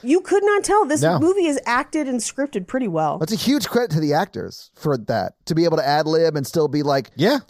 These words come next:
Speaker 2: on script, more or less, or on theme of
Speaker 1: Yeah.
Speaker 2: script, right? That's really hard to do. Well done.
Speaker 1: Yeah. Um, and those are your fun facts.
Speaker 2: Well, thank you for those amazing fun facts, Paige. Let's talk some box office. So what do you think the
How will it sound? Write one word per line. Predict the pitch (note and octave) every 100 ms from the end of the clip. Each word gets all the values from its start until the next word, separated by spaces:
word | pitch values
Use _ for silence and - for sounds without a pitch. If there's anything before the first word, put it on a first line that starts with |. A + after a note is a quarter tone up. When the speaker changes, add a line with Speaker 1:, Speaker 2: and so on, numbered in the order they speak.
| -
Speaker 2:
on | D#3 E3
script, | - - E3 G3 -
more | E3 G3 G3+
or | G#3
less, | A3 A#3+ -
or | - F3
on | E3 F3 E3+
theme | G3+ G#3 F3+
of | D3+
Speaker 1:
Yeah. | F4+
Speaker 2:
script, | D4+ A#2+ A2+
right? | D3 D3
That's | B2+ F#3+ -
really | C#3 F3+ C#3+
hard | C#3 B2+
to |
do. | A#2 D3
Well | C3 D#3+
done. | C#3+ B2+ - _ -
Speaker 1:
Yeah. | G#3 - - _ _ A3
Um, | G#3+ -
and | A3+ A#3+
those | C4+ D4
are |
your | D#4+
fun | E4 F4+
facts. | - - - -
Speaker 2:
Well, | D3 G#3+
thank | F#3 A#3+ A3+
you |
for | G3+ A#3
those | G#3+ G#3+ F3+ -
amazing | E3 C3+ G3 B2 G#2+
fun | A#2+ A2
facts, | A#2+ A2+ A2
Paige. | C3+ C#3+ D3+
Let's | G3
talk | - G#3
some | G3+ F#3
box | A3+ A3+
office. | F3+ E3+ D#3+
So | G3
what | E3 A3+
do | D#4+
you | C#4
think | B3 F3+ A2+ -
the | A#2 F3+ F#3